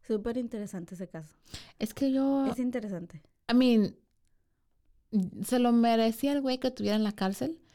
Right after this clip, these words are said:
Speaker 2: pero, ¿cómo te diré?
Speaker 1: Hizo conciencia, es, es que está muy
Speaker 2: No, pues
Speaker 1: como
Speaker 2: sí.
Speaker 1: un criminal hizo consci-, hizo tener conciencia a las leyes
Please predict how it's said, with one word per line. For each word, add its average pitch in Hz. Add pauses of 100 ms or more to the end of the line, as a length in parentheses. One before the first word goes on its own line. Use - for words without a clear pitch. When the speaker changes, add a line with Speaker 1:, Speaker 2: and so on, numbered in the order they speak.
(400)
Speaker 2:
pero, 202 (1900)
¿cómo 220
te 214
diré? 196
Speaker 1:
Hizo 247
conciencia, 269
es, 226
es -
que 269
está 262
muy 240 (420)
Speaker 2:
No, 262
pues 269
Speaker 1:
como 302
Speaker 2:
sí. 311
Speaker 1:
un 285
criminal 254
hizo 240
consci-, 214
hizo 233
tener 208
conciencia 226 (840)
a 202
las 190
leyes 202